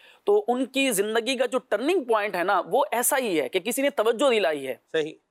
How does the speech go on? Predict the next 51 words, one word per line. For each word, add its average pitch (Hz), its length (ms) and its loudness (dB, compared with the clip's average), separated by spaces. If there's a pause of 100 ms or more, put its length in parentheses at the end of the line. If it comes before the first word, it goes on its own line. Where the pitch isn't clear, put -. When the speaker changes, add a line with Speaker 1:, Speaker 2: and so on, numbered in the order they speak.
(120)
Speaker 1:
کسی 233 240 0
نے 269 120 0
جو 233 140 2
ہے 247 80 0
وہ 247 280 4
رخ - 200 -4
پھیرا 214 300 0
ہے 180 100 0
کہ 196 220 -2
آپ 202 360 2
جو 233 100 2
ہے 233 60 2
وہ 247 240 2
اس 302 140 2
میدان 226 440 0
کے 214 120 -2
اندر 220 220 0 (100)
جو 185 180 2
ہے 202 60 4
وہ 202 280 4
آ 160 160 0
جائیں، 208 220 0 (380)
اس 262 160 2
میدان 220 380 2
میں 233 120 2
آپ 208 200 0
آگے 180 320 2
بڑھیں، 214 360 0 (160)
اس 294 160 0
کے 254 60 -2
اندر 247 180 -2
ہم-، 190 240 -4
محنت 208 420 -2
کریں، 233 260 0 (320)
اس 247 160 0
میں 269 100 0
جو 240 100 2
ہے 233 60 4
وہ 226 120 2
آگے 220 200 0
بڑھیں 226 220 -2
تو 226 100 2
انشاءاللہ 208 420 0 (220)
پھر 202 100 0
آپ 196 220 0
آگے 196 200 0
نکل 185 240 0
جائیں 190 200 0
گے۔ 202 40 -2
اور 196 80 2
پھر 196 200 -2